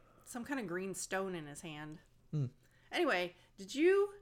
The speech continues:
Speaker 2: I didn't even, like, I saw it, but I didn't see it.
Speaker 1: <sighs> Okay, well, you probably won't have
Speaker 2: About
Speaker 1: a
Speaker 2: the
Speaker 1: t-
Speaker 2: character?
Speaker 1: No, you won't have a take on this.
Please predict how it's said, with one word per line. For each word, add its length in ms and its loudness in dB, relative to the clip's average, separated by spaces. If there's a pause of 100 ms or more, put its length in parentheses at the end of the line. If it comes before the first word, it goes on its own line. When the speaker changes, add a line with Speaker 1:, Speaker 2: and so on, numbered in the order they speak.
Speaker 2:
I 80 2
didn't 200 2
even, 380 0
like, 180 2
I 80 0
saw 400 2
it, 100 0
but 80 0
I 80 2
didn't 240 -6
see 300 -4
it. 140 0
Speaker 1:
<sighs> 380 -2 (420)
Okay, 380 -12
well, 260 -8
you 120 -10
probably 260 -8
won't 220 -10
have 100 -10
Speaker 2:
About 180 2
Speaker 1:
a 40 -8
Speaker 2:
the 40 -16
Speaker 1:
t- 60 -12
Speaker 2:
character? 540 -2 (100)
Speaker 1:
No, 100 -2
you 140 2
won't 140 2
have 80 2
a 40 -4
take 240 -8
on 140 -6
this. 160 -8